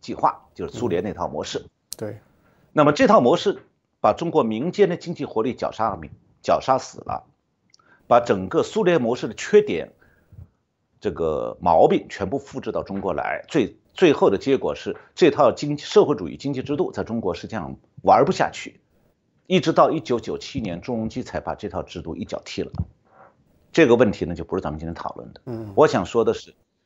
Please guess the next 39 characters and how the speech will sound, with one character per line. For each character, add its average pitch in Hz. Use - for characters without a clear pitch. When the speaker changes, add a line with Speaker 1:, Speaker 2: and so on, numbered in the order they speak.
Speaker 1:
中 180
国 87
其 82
实 90
是 101
为 104
了 -
跟 160
着 123
苏 -
联 98
反 80
西 139
方， 147
加 139
入 101
这 80
个 73
苏 135
联 90
对 107
西 160
方 147
的 120
冷 131
战， -
付 135
过 87
沉 117
重 165
代 87
价 -
的。 -
大 143
家 151
不 147
要 135
忘 107
了， -